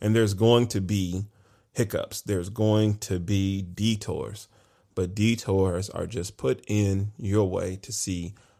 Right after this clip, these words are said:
how bad you want to complete that goal. You know, and some things you have to look at as,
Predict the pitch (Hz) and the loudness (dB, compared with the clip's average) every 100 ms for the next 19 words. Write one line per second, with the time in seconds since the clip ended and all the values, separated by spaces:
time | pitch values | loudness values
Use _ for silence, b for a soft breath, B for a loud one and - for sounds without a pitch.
0 | b - 101 92 92 87 90 101 104 104 | b -4 -2 0 0 0 -4 -2 -2 -2
1 | 98 98 - - 104 92 104 - _ - | -4 -4 -8 -10 -6 -4 -6 -10 _ -6
2 | 110 104 95 90 80 82 165 117 - _ | -6 -4 -8 -6 -8 -6 -8 -8 -14 _
3 | _ _ _ _ _ _ _ _ _ _ | _ _ _ _ _ _ _ _ _ _
4 | - 113 107 123 - _ 139 113 - 113 | -6 -2 0 -2 -8 _ -6 -4 -2 -2
5 | 123 120 113 120 123 120 107 110 104 104 | -2 0 -2 -2 -4 0 0 0 -2 -2
6 | 95 104 113 98 95 92 92 95 - | 0 0 0 -2 -2 0 -2 -4 -10